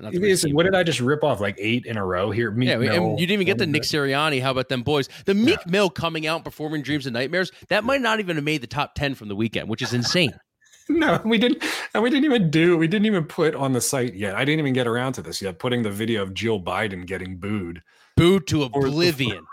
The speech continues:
Speaker 2: <laughs>
Speaker 1: Dude, whoever made that call, what are you thinking? You have the
Speaker 2: Yeah.
Speaker 1: whitest, most Delco, more, most Northeast faction of Eagles fan base,
Speaker 2: Yeah.
Speaker 1: guys that have been in the fucking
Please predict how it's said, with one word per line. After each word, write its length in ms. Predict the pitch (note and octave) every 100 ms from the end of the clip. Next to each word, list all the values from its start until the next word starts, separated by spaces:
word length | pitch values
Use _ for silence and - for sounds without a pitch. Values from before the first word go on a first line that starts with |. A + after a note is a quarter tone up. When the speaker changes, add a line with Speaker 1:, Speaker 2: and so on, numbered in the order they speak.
| -
Speaker 2:
<laughs> 1600 | D#3+ - D#4 - _ _ _ _ _ _ _ - - - F#4 -
Speaker 1:
Dude, 340 | - G3 C#3 - _ _
whoever 400 | - G#3 B3 G3+
made 280 | E3+ D#3 C3
that 200 | B2+ A#2+
call, 340 | - F#3 F3 B2
what 240 | C#3+ B3+
are 40 | C4
you 160 | C3
thinking? 460 | - - A3 - A#2+
You 160 | F#3+
have 340 | F#3 A3 G3 D3+ _ _ -
the 160 | C3
Speaker 2:
Yeah. 200 | F#3 D3
Speaker 1:
whitest, 480 | D#3+ F#3 G3+ G#3 -
most 240 | F3+ D#3 A#2+
Delco, 440 | D#3+ E3+ F#3 F3+
more, 300 | E3 D#3 D#3 -
most 240 | D3+ C#3
Northeast 680 | D3 D#3+ F#3+ - F3+ F#3 -
faction 400 | D#3+ D3+ D#3+ D#3
of 120 | B2+
Eagles 300 | - D#3 D#3
fan 280 | - C#3 D3+
base, 240 | B2+ A#2 -
Speaker 2:
Yeah. 180 | E2+ D2+
Speaker 1:
guys 320 | D#3+ G#3 G#3+
that 180 | F#3+ E3
have 280 | D#3 D#3 C#3
been 180 | E3 F3+
in 360 | D3 D3 C#3+ - _ -
the 80 | B2+
fucking 800 | - - F3+ F#3 F#3 F3 D#3